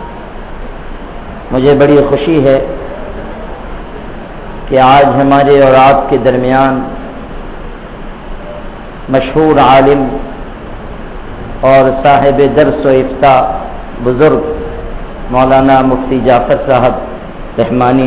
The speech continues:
تشریف فرما ہیں۔ جامعہ کلکواں کے باوقار استاذ اور وہاں کے دارالفتاء کے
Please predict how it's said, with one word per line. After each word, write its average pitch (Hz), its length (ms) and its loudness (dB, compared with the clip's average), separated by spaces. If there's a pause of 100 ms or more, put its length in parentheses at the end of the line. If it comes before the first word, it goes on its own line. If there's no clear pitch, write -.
تشریف 123 440 -2
فرما 127 340 2
ہیں۔ 127 160 0 (2250)
جامعہ 139 500 6 (120)
کلکواں 139 460 2 (120)
کے 131 180 2 (1300)
باوقار 139 720 4 (1040)
استاذ 139 580 4 (1300)
اور 131 480 6 (120)
وہاں 135 280 4 (120)
کے 139 100 2
دارالفتاء 127 760 4 (120)
کے - 100 2